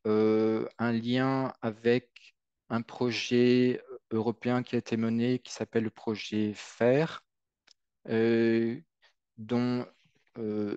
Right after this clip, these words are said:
une des actions a été de réaliser une mallette à isolation. Et il y a des fiches, euh, techniques sur les isolants,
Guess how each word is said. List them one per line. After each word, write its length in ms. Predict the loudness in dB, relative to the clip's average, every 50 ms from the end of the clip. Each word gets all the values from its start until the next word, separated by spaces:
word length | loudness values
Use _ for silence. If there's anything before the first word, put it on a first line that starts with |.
| -8 -8
une 120 | -6 -2 -2
des 180 | -2 0 0
actions 340 | 0 -2 -2 -4 -6 -2 0
a 80 | 0 0
été 280 | 0 -2 -2 -2 -2
de 80 | 0 -2
réaliser 480 | -2 0 0 0 0 -2 0 0 2 2
une 120 | 2 2
mallette 400 | 2 2 4 4 2 2 2 -2
à 60 | -2
isolation. 840 | -2 -2 -2 -2 -2 0 -2 -2 -4 -6 -6 -6 -6 -6 -6 -8 -10 -12 _ _ _ _ _ _ _ _ _ _ _ -2
Et 360 | 0 2 4 6 4 4 2 0
il 60 | -2
y 100 | 0 0
a 40 | 0
des 140 | 0 0 -2
fiches, 640 | -4 -4 -8 -4 -2 0 0 0 -2 -4 -4 -2 0
euh, 240 | 0 2 0 0 -4 _ _ _ _ _
techniques 480 | -4 -4 -4 -4 -4 -4 -4 -4 -4 -8
sur 160 | -8 -4 -4
les 220 | -2 -2 -2 -2
isolants, 380 | -2 -2 -2 -2 -2 -2 -4